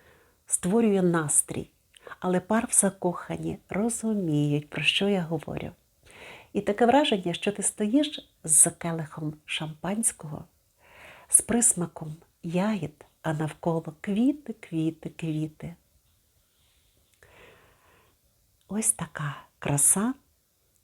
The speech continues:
з приємним кольором рідини. Можливо, моя суперкамера не передає цього, але при бажанні ви можете подивитися в інтернеті. Джеймс Бонд нуль нуль сім. А сам Новий рік я буду зустрічати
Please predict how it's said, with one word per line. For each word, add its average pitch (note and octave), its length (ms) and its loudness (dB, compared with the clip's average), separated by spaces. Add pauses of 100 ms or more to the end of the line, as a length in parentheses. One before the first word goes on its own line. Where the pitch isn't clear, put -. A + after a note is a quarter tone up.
(280)
з - 240 2
приємним E3 640 -4
кольором D#3 480 -4
рідини. E3+ 440 2
Можливо, E3+ 500 2 (400)
моя E3 400 0 (140)
суперкамера D#3+ 760 -2
не E3 120 0
передає F#3+ 500 2
цього, A3 480 2
але C4 180 6
при - 160 -4
бажанні E3+ 380 0
ви E3+ 100 0
можете E3 300 -2
подивитися D#3 680 -2 (240)
в D#3 40 -2
інтернеті. D3+ 720 -6 (380)
Джеймс D3 400 4
Бонд D#3+ 340 0 (280)
нуль D3 260 2
нуль D3+ 240 0
сім. C#3+ 440 2 (1500)
А - 120 -4
сам F3+ 340 2
Новий E3 260 0
рік G3 280 -4 (120)
я F3 220 -2
буду G3 240 0
зустрічати E3 920 -4